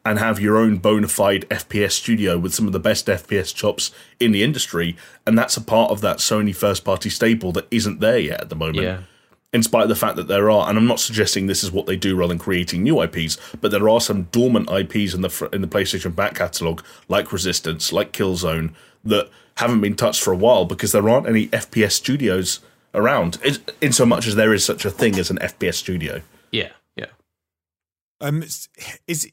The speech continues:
Speaker 3: do you think that, um, given Bungie's record with, um, like, how they've worked with people before, so I'm, I'm specifically thinking about Activision, right? They were with Activision for, like, nine years, I think,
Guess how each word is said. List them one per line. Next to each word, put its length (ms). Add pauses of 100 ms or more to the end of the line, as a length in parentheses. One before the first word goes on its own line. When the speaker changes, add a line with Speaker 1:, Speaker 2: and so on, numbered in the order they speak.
Speaker 3:
do 120
you 40
think 200
that, 320
um, 200
given 440
Bungie's 400
record 460
with, 320
um, 480 (220)
like, 200 (360)
how 200
they've 160
worked 220
with 100
people 240
before, 320
so 120
I'm, 100 (100)
I'm 120
specifically 480
thinking 140
about 180
Activision, 480
right? 180
They 120
were 80
with 140
Activision 460
for, 80
like, 140
nine 280
years, 280
I 40
think, 220